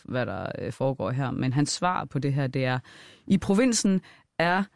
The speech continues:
redaktioner besat af lugttrolde bloggere, der blokerer for ytringsfriheden, for der har været fire tusind otte hundrede fagblade uden medlemsdebat her til lands med såkaldte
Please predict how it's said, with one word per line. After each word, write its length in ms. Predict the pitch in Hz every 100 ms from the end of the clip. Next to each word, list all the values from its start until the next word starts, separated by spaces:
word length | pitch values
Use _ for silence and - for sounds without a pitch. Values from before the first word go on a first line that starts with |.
| _ -
redaktioner 640 | 151 156 151 - 220 214 180
besat 380 | 165 - 190 -
af 120 | 147
lugttrolde 500 | 190 - - 165 170
bloggere, 460 | 156 156 175 185 165
der 160 | 139 135 _ -
blokerer 380 | 151 - 202
for 140 | 160 -
ytringsfriheden, 800 | 196 - 165 160 165 156 165 147
for 140 | 143 151
der 120 | 160
har 180 | 143 147
været 320 | 143 165 190
fire 180 | - 208
tusind 240 | 190 170 -
otte 180 | 175
hundrede 180 | 190 170
fagblade 720 | - 156 208 - 160 151 160 - -
uden 260 | 180 202
medlemsdebat 640 | 180 185 196 - 160 147 147
her 140 | 170
til 160 | - 156
lands 260 | 165 -
med 80 | -
såkaldte 440 | - 185 - 160